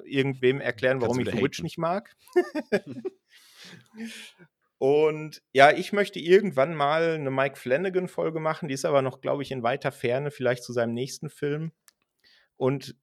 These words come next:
Speaker 1: ja, ganz in, in der nächsten Woche oder in, in der übernächsten Woche genauer geht's um La Haine.
Speaker 2: Da brauchen wir kurz
Speaker 1: Auch
Speaker 2: ein
Speaker 1: sehr so
Speaker 2: Datum,
Speaker 1: ein, so
Speaker 2: weil
Speaker 1: ein
Speaker 2: wir, wir kommen, ähm, wir kommen, mit dieser Folge, die wir gerade aufnehmen, kommen wir in zwei Wochen.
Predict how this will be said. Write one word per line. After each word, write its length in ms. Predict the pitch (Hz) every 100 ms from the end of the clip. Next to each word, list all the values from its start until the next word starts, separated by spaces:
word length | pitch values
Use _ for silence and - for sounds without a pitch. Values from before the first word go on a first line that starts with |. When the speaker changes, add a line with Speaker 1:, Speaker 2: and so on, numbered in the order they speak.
| _ _ _ -
Speaker 1:
ja, 160 | 123 131
ganz 500 | 131 135 - - _
in, 400 | 127 135 135 127
in 120 | 127 131
der 100 | 131
nächsten 400 | 160 - 170 131
Woche 240 | 139 -
oder 160 | 127 113
in, 180 | 123
in 140 | - 113
der 100 | 117
übernächsten 500 | 151 156 151 - 135
Woche 220 | 127 -
genauer 460 | 135 123 123 123 117
geht's 500 | - 120 123 - -
um 300 | 123 113 110
La 160 | 101
Haine. 420 | - 117 135 156 160 -
Speaker 2:
Da 80 | 101
brauchen 240 | 117 135
wir 60 | 120
kurz 200 | 139 -
Speaker 1:
Auch 80 |
Speaker 2:
ein 60 | 113
Speaker 1:
sehr 260 | 104 107 110
so 80 |
Speaker 2:
Datum, 120 | 117 113
Speaker 1:
ein, 40 |
so 60 | 117
Speaker 2:
weil 80 |
Speaker 1:
ein 120 | 113 113
Speaker 2:
wir, 200 | 107 113
wir 80 |
kommen, 400 | 110 - 113 113 107
ähm, 340 | 101 104 104 104
wir 80 | 107
kommen, 480 | - 113 110 107 - 120
mit 140 | 113
dieser 180 | 127 127
Folge, 260 | - 123
die 100 | 120
wir 60 | 110
gerade 200 | 104 101
aufnehmen, 280 | - 117 113
kommen 240 | - 113
wir 80 | 107
in 140 | 107
zwei 320 | 110 - 104 104
Wochen. 360 | 110 104 196